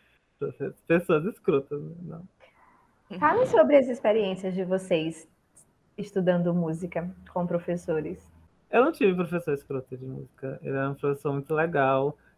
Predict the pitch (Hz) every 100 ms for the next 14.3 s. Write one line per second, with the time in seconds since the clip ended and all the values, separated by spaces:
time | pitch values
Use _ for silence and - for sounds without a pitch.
0 | _ 139 139 160 147 151 160 202 - 165
1 | 147 147 131 139 131 - 139 131 - 131
2 | 123 123 131 127 139 127 127 - 127 113
3 | 123 123 - _ 127 120 120 117 127 147
4 | - _ _ _ _ 127 - 135 127 123
5 | 123 123 - 131 120 117 113 127 - -
6 | 143 139 139 135 139 147 156 156 160 -
7 | 175 185 185 160 135 143 139 131 131 156
8 | 170 175 170 202 185 175 185 - 190 175
9 | _ _ _ _ _ _ _ _ - 170
10 | 180 202 202 202 196 247 - 214 180 180
11 | 196 214 180 165 190 - - - - 311
12 | 349 - - - - - _ - - -
13 | 403 - - - - 381 415 302 587 523
14 | - 226 359